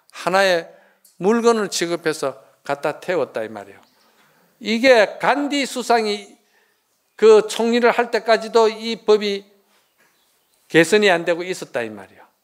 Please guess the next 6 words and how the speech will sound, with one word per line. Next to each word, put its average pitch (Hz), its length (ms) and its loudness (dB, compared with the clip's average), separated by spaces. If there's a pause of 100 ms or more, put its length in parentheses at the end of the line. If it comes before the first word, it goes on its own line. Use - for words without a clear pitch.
(1800)
우리가 254 440 4
행책 277 520 -2
없는 233 400 0
이 214 140 -4
마음이라는 180 840 2
것이 147 600 -6